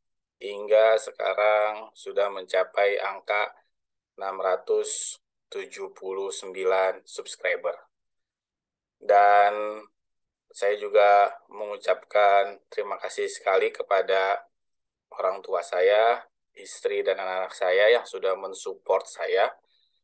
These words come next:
untuk terus melakukan dan membuat video-video pembelajaran di channel YouTube ini. Dan mudah-mudahan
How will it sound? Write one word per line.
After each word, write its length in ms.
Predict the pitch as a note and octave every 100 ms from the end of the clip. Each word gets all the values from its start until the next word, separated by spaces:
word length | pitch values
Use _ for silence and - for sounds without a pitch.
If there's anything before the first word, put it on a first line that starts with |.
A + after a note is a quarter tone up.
| -
untuk 580 | G2 G2 F#2+ G2+ G2 -
terus 720 | G2+ G2 G2+ G#2 - - - _ _ _ _ _ _
melakukan 1500 | G2+ G2+ G2 G2 F#2+ F#2+ - - G2+ - G2+ G2+ G2+ G#2+ A2 _
dan 400 | G2 G2 G2 G2+
membuat 720 | F#2+ F#2+ F#2+ G2 G2 F#2+ - _ _ - -
video-video 960 | G#2 G2 G2+ G2+ F#2+ G#2 F#2+ G2 F#2+ F#2
pembelajaran 880 | G2+ G2 F#2 E2+ E2+ G2 G#2+ - -
di 160 | G#2 G2+
channel 400 | F#2+ F2+ F#2 F#2
YouTube 380 | F2+ - - -
ini. 240 | - B4 - _ _ _ _ _ _ _ _ _ _ _ _ _ _ _ _ _ _ _
Dan 480 | - G#2 G#2+ A2 A2+
mudah-mudahan 880 | A2+ A2 A2 A2 A2 A#2 C3 C#3